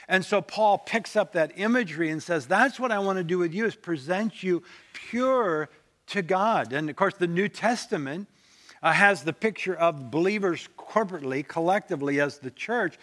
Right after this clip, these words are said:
being the bride of Christ. And, and, and the scriptures talk about us being presented to Christ as the bride, uh, for the marriage feast and celebration in heaven. But here's Paul's fear for these rebellious and deceived believers,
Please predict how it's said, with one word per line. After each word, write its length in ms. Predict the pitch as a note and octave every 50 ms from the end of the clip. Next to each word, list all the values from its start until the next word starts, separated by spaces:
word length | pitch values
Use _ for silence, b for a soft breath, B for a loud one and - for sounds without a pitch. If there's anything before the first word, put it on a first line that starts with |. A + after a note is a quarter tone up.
| B B -
being 220 | D#3 F#3+ F#3+ F3+
the 80 | D#3 D#3
bride 380 | C3 C3+ D#3+ E3 E3+ F#3 F3+
of 120 | F#3 - -
Christ. 600 | - G3 G3+ G3+ G#3+ G#3 - - - - - _ _ _ _ b b b b b b b b
And, 180 | - D3+ D#3+ D#3+
and, 260 | - D#3+ D#3+ D#3 D3
and 160 | D#3 D#3+ D#3+
the 60 | E3 C#3+
scriptures 400 | - - A3 G3 - G3+ F#3+ -
talk 260 | - G3+ G#3+ G#3 F#3+
about 180 | F#3+ E3+ D#3+
us 80 | D3+ -
being 220 | - E3+ D#3+ D3+
presented 680 | - - - E3 C#3 B2 C3 F3+ G3+ G#3 G#3+ G#3 E3+ B B B B B
to 120 | - F3+
Christ 540 | - - - - F#3+ F#3+ F#3+ F#3+ F3+ - - -
as 220 | F3+ F3 D#3+ -
the 120 | - E3+
bride, 640 | C#3 A#2+ C3 C#3+ D3 D#3 D#3+ D#3 C#3+ B2 A2+ G#2 G#2+ - b b b b b b b -
uh, 380 | B2 C3 C3+ C3+ C3+ C3+ C3+
for 160 | B2+ - E3
the 100 | D3+ C#3+
marriage 440 | C3+ C#3+ D#3+ F3 F3+ E3+ D#3 C3 -
feast 520 | - - - - E3+ E3+ E3 - - _ - - _
and 280 | - E3 D3 C3+ B2+ A#2+
celebration 800 | - F3 E3+ D#3+ C#3+ C3 A2+ C#3 D3 D3+ D#3+ D#3 - D#3 D3 C3
in 280 | C3 - C#3+ C#3 C3+ B2+
heaven. 520 | A#2+ - - C3+ B2 A#2 A2 G#2 G2 G2+ _ _ _ _ _ _ _ _ _ _ _ _ _ _ _ _ _ _ B B B B B B B B -
But 140 | G#3+ G#3+ F#3
here's 280 | E3 A#3+ C#4 C#4 G#3
Paul's 440 | - - G3+ A3+ A3 A3 G#3+ F#3+ -
fear 560 | - - - - A3 B3+ B3+ A#3+ G3+ D3+ C3+
for 160 | - - E3+
these 240 | D#3+ E3+ F3+ E3 B2+
rebellious 720 | C#3+ D3 C#3+ C3 B2 F3 F#3+ G3+ A3 A3 G#3+ G#3 - - -
and 180 | E3 D#3+ D#3+
deceived 500 | C#3+ D#3 - - - G3+ G3 G3 F3+ C#3+
believers, 540 | B2+ D#3+ E3 F3 F#3 G3+ F#3+ D#3 C#3+ C#3